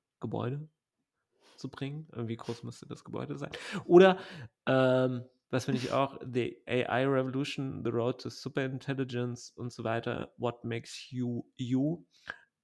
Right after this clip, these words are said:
Speaker 1: Ähm, also es gibt, ja, es ist und, und alles untermalt von sehr, ähm,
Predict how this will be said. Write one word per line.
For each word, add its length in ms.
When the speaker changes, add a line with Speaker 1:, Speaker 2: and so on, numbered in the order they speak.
Speaker 1:
Ähm, 760
also 240
es 180
gibt, 240
ja, 240
es 160
ist 280
und, 260
und 320
alles 240
untermalt 440
von 420
sehr, 600
ähm, 340